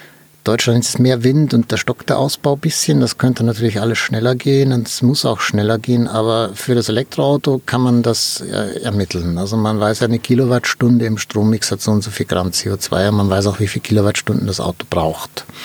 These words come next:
Und dann kann man das relativ einfach ermitteln und die Ergebnisse ist, ich fasse es jetzt mal kurz zusammen. Also eine Kilowattstunde in Deutschland hat so vierhundert Gramm C O zwei Äquivalente. Also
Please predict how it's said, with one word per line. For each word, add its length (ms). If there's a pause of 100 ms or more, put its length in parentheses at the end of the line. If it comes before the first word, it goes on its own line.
(340)
Und 80
dann 100
kann 140
man 140
das 180
relativ 380
einfach 300
ermitteln 440
und 180
die 80
Ergebnisse 460
ist, 360 (440)
ich 80
fasse 260
es 80
jetzt 120
mal 120
kurz 320
zusammen. 460
Also 180
eine 140 (160)
Kilowattstunde 880 (680)
in 120
Deutschland 480
hat 120
so 120
vierhundert 560
Gramm 300
C 180
O 80
zwei 300
Äquivalente. 880 (260)
Also 480